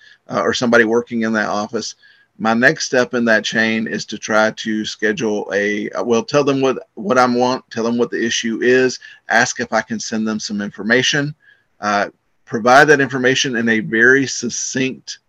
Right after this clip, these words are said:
uh, s-, as easy to follow format as possible, because those people are incredibly busy and it's not their job to become experts on everything in the world.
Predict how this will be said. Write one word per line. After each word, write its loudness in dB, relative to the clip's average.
uh, -6
s-, -12
as 0
easy 2
to 2
follow 2
format 0
as -6
possible, -4
because 0
those -4
people -8
are -2
incredibly -2
busy 0
and -4
it's -6
not -6
their -4
job 0
to -4
become -6
experts -6
on -8
everything -4
in -4
the -6
world. -2